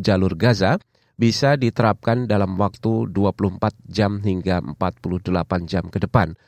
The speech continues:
jika Israel memenuhi syarat yang diajukan. Dikutip dari Antara, seorang pejabat senior Hamas membeberkan sejumlah syarat yang diajukan kelompoknya dalam perunding-,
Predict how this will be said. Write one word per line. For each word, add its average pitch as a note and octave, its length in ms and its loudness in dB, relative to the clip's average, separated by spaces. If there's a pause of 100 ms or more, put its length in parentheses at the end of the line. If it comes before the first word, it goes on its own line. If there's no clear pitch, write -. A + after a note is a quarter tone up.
(160)
jika A#2+ 320 0
Israel A2+ 480 0
memenuhi F#2+ 400 -2
syarat A2 400 0
yang F2 240 -6
diajukan. D#2+ 640 -4 (480)
Dikutip C3+ 400 0
dari C3 240 4
Antara, B2+ 480 0
seorang G#2+ 320 0
pejabat G2+ 400 0
senior G2 400 -2
Hamas A2 400 -2
membeberkan F#2+ 720 0
sejumlah F2+ 400 -4
syarat B2 400 0
yang G2 160 0
diajukan G2 560 -2
kelompoknya G2+ 640 0 (320)
dalam C#3+ 240 2
perunding-, A#2 560 0